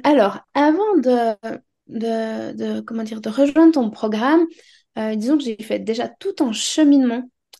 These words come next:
seule avec mes cheveux. Euh, j'ai eu mon premier cheveu blanc à l'âge de quinze ans. Euh, donc, ça a été un drame <laughs> parce que,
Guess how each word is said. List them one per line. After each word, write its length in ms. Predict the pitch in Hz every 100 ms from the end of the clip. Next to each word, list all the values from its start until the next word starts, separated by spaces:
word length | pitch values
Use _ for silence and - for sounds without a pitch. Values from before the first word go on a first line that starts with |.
| 233
seule 340 | - 277 269 277
avec 420 | 269 214 208 -
mes 140 | 202
cheveux. 500 | 196 - 240 190 247 - _ _ _ _ _ 202
Euh, 840 | 196 190 196 196 196 202 202 - - _ _ - - -
j'ai 240 | 196 214
eu 420 | 226 254 311 311 294
mon 240 | 226 208
premier 380 | 202 - 269 269
cheveu 380 | - 254 208 202
blanc 440 | 185 208 208 208 -
à 300 | 247 269 208
l'âge 260 | 208 226
de 120 | 214 -
quinze 380 | - 302 277 196
ans. 240 | 180 262 _ _ _ _ _ _ _ _ -
Euh, 340 | 180 185 185
donc, 160 | 190 190
ça 140 | -
a 20 |
été 160 | 190 -
un 80 | 175
drame 440 | 175 - 180 247
<laughs> 540 | - 226 262 233 226 -
parce 280 | 214 202 - -
que, 560 | 202 190 196 208 -